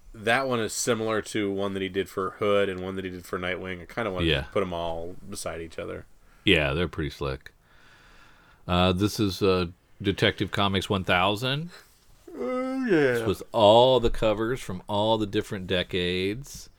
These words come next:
Speaker 2: Um, we liked a lot of these. I
Speaker 1: Yes.
Speaker 2: think I was the biggest fan of maybe the Frank Miller nineteen eighty one,
Speaker 1: Mm-hmm.
Speaker 2: but there was a lot of good ones in here.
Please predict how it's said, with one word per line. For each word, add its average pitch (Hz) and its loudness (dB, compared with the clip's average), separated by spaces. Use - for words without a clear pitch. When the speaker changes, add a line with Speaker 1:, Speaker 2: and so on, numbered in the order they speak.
Speaker 2:
Um, 78 -6
we 107 0
liked 92 -2
a 87 -2
lot 78 -2
of 90 -4
these. 98 -6
I - -4
Speaker 1:
Yes. 101 2
Speaker 2:
think 73 -4
I 76 -2
was 85 -6
the 90 -6
biggest 85 -2
fan 90 -4
of 85 -8
maybe 82 -4
the 78 -6
Frank 78 -8
Miller 82 -6
nineteen 82 -8
eighty 87 -4
one, 104 -6
Speaker 1:
Mm-hmm. 98 -8
Speaker 2:
but - -14
there 92 -4
was 82 -6
a 78 -6
lot 76 -4
of 76 -10
good 76 -8
ones 73 -14
in 78 -16
here. 71 -14